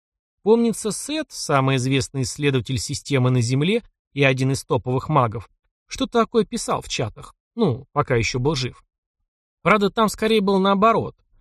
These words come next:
что сознание после повышения характеристик очками помнит прошлую слабость и тем самым слегка тормозит тело. Так что оно привыкает к повышенным возможностям весьма постепенно.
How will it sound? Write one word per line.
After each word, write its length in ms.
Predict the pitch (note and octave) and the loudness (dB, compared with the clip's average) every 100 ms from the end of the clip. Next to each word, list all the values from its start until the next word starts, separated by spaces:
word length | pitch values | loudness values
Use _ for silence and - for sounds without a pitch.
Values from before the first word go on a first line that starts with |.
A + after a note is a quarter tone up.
| _ _ | _ _
что 200 | - C3+ | -6 -4
сознание 640 | - C#3+ C#3 D#3 C#3+ B2+ | 0 0 2 2 2 0
после 280 | D3 C#3 C3+ | -2 -4 -4
повышения 520 | C3 C3+ - D3 C3 | -2 -2 0 0 0
характеристик 760 | - C3+ - D3 D#3 - C3 C#3 | 0 -2 0 -2 -2 -4 -4 -2
очками 560 | B2+ - G3+ A3 B2+ - | -2 -2 -2 0 0 -2
помнит 380 | G3 G3 D#3+ - | 0 2 0 -2
прошлую 420 | E3 D3 D3+ C#3+ | -2 -2 -2 -2
слабость 520 | - A3+ B3 G3+ - | -2 0 0 -2 -6
и 40 | |
тем 220 | C3+ C#3+ C3 | -6 -6 -4
самым 320 | - A3+ G#3 | -2 0 0
слегка 400 | - C3+ - F#3+ | -2 -4 -2 -2
тормозит 500 | D#3+ C#3 A#2+ C3 C3+ | 0 2 2 0 -8
тело. 360 | - B2 C#2 - _ _ _ _ _ - | -6 -4 -4 -8 _ _ _ _ _ 0
Так 200 | D3+ C#3 | 2 2
что 160 | - | 0
оно 100 | C#3 | -2
привыкает 580 | B2 C#3+ D#3+ - B2 A2 | 0 0 0 0 0 -2
к 80 | - | 0
повышенным 440 | C#3 C3 A2+ C3 B2+ | 2 2 0 0 2
возможностям 680 | C#3 F#3 C4+ A3+ G#3+ G#3 D#3 | 2 2 0 0 -2 -2 -4
весьма 300 | D#3+ A3 G#3+ | -2 -2 -2
постепенно. 840 | F3 - E3+ - C3 G#2 A#2+ | -4 -6 -8 -4 -2 -2 -6